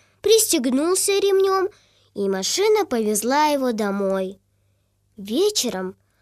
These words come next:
пришел папа с работы и стал извиняться перед малышом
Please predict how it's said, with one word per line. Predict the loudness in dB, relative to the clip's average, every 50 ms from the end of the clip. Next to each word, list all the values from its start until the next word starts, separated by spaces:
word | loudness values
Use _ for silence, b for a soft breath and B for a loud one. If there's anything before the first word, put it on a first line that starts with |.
| _ _ _ -14
пришел | -12 -8 -6 -4 -2 0 0 -2 -2
папа | -4 -4 -2 -2 -2 -2 -4 -4
с | -4 -4
работы | -4 -6 -6 -6 -6 -4 -4 -6 -6 -8 -14 -18 -18 _ _ _ _ _ _ _ _
и | -8 -8
стал | -8 -6 -4 -2 -2 -2 -2
извиняться | -2 -4 -4 -4 -4 -4 -2 -4 -4 -4 -4 -6 -4
перед | -6 -4 -4 -4 -4
малышом | -2 -2 -2 -2 -2 -2 -2 -2 -2 -2 -4 -4 -6